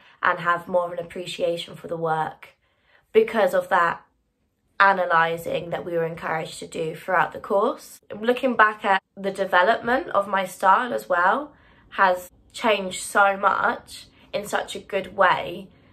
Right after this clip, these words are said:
of I found my own creative flair through experimenting and being really encouraged to do that.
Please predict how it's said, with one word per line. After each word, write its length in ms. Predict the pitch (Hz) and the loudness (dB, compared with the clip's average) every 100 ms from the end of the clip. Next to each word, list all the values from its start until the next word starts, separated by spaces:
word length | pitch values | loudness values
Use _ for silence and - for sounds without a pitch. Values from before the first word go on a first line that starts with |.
| _ - | _ 2
of 440 | 180 180 - - | 4 4 -2 0
I 540 | - 185 185 180 180 190 _ _ | 4 4 4 -4 -10 -18 _ _
found 380 | - 202 185 | 4 6 6
my 200 | 185 185 | 2 0
own 140 | 185 180 | -2 -4
creative 500 | 190 185 180 185 180 | -2 -2 -2 -8 -12
flair 500 | - 180 - 202 214 _ _ _ _ _ | -4 -2 -2 -4 -8 _ _ _ _ _
through 200 | - 190 | -6 0
experimenting 920 | 175 - - 247 247 254 240 247 233 | 0 -2 2 4 4 2 -4 -6 -6
and 140 | 214 208 | -6 -4
being 220 | 226 220 | -4 -2
really 380 | 220 233 220 - | -2 -2 -6 -8
encouraged 640 | 208 - 208 196 190 - | -12 -4 0 0 -2 -6
to 60 | 190 | -12
do 280 | 185 180 180 | -10 -8 -6
that. 360 | - 196 - | -4 -6 -8